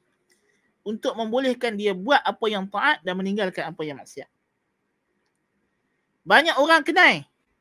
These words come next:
yang pertama tadi. Tapi, keeng-, eh,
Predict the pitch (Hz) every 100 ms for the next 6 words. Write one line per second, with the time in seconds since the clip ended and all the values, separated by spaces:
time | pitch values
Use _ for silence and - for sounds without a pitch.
0 | _ _ _ _ _ _ _ 185 202 220
1 | 247 277 269 269 233 - _ _ _ _
2 | 160 160 294 349 403 - _ _ _ _
3 | _ _ _ _ _ _ _ _ _ -
4 | 247 247 240 202 185 190 175